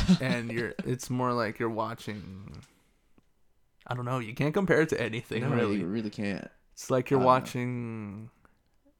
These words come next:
Speaker 1: I mean, you can't compare it to anything, but if it's like you're watching on the screen Avengers and then
Speaker 2: <laughs>
Speaker 1: someone just yells, "Cut!" and then
Speaker 2: <laughs>
Speaker 1: everybody that's on the set just starts, you know, walking around random.
Speaker 2: And talking like
Speaker 1: Yeah.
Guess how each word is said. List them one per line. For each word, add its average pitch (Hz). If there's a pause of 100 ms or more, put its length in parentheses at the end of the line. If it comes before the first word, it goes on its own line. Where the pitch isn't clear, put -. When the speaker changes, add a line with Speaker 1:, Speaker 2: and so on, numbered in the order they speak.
(880)
Speaker 1:
I 185
mean, 190 (240)
you 170
can't 220
compare 160
it 143
to 143
anything, 127
but 147
if 165
it's 170
like 165
you're 156
watching 143
on 135
the 123
screen 139
Avengers 123
and 123
then 117 (180)
Speaker 2:
<laughs> 156
Speaker 1:
someone 170
just 160
yells, 160
"Cut!" 233
and 175
then 175
Speaker 2:
<laughs> 156
Speaker 1:
everybody 175
that's 170
on 160
the 160
set 165
just 156
starts, 135
you 220 (400)
know, 123
walking 123
around 113
random. 107
Speaker 2:
And 107
talking 120
like 117
Speaker 1:
Yeah. 113